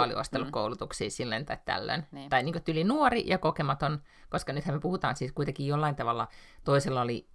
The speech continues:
Speaker 2: yli pitkä ura ja toiselle ei. Niin, niin tota,
Speaker 1: Niin, mut siis nimenomaan
Speaker 2: et
Speaker 1: tällä
Speaker 2: olisi käynyt
Speaker 1: Jääskeläisellä
Speaker 2: näin.
Speaker 1: on
Speaker 2: Niin.
Speaker 1: pitkä, että se on ollut siis kauan
Speaker 2: Niin, niin,
Speaker 1: erityisavustaja.
Speaker 2: niin.
Speaker 1: Mm.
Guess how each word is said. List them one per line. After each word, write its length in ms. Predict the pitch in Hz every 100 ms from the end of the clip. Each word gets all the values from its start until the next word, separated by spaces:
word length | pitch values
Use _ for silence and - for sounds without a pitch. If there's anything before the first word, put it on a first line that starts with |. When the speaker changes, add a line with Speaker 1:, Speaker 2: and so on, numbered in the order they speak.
| - 131
Speaker 2:
yli 200 | 123 117
pitkä 360 | 110 - 101
ura 200 | 90 120
ja 80 | 120
toiselle 440 | 117 104 - 107 -
ei. 300 | 110 62 - - -
Niin, 260 | 123 113 - -
niin 280 | 120 101 -
tota, 480 | - - - 98 90 - - -
Speaker 1:
Niin, 140 | 196
mut 100 | 185
siis 160 | 160 170
nimenomaan 340 | 175 190 165
Speaker 2:
et 40 | 151
Speaker 1:
tällä 120 | 143
Speaker 2:
olisi 80 | 185
käynyt 120 | 208
Speaker 1:
Jääskeläisellä 520 | - 151 143 - 143
Speaker 2:
näin. 100 | 147
Speaker 1:
on 120 | 175
Speaker 2:
Niin. 80 | 156
Speaker 1:
pitkä, 340 | 180 - - -
että 100 | -
se 60 |
on 80 | 147
ollut 200 | 147 151
siis 140 | - -
kauan 380 | 175 175 - -
Speaker 2:
Niin, 80 | 339
niin, 120 | 330
Speaker 1:
erityisavustaja. 520 | 349 349 349 214 202 - -
Speaker 2:
niin. 100 |
Speaker 1:
Mm. 80 | 156